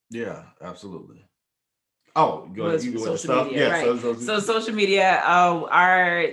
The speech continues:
Speaker 2: you can follow us at Believers with Balance. That's on Instagram and Facebook. Um, also, our family page is at Following the Flowers.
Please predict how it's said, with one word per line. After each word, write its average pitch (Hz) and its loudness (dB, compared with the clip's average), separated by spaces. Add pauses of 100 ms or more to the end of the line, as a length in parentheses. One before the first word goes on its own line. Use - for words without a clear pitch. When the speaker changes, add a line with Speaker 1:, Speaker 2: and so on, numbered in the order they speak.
(240)
Speaker 2:
you 190 -8
can 214 -6
follow 180 2
us 180 -6
at 151 -2
Believers 156 -6
with 151 -10
Balance. 135 -4
That's 135 -10
on 135 -8
Instagram 147 -8
and 185 -6
Facebook. 147 -8 (240)
Um, 147 -4
also, 151 -6
our 135 -2
family 147 -8
page 139 -12
is 139 -14
at - -4
Following 143 -4
the 127 -10
Flowers. 139 -4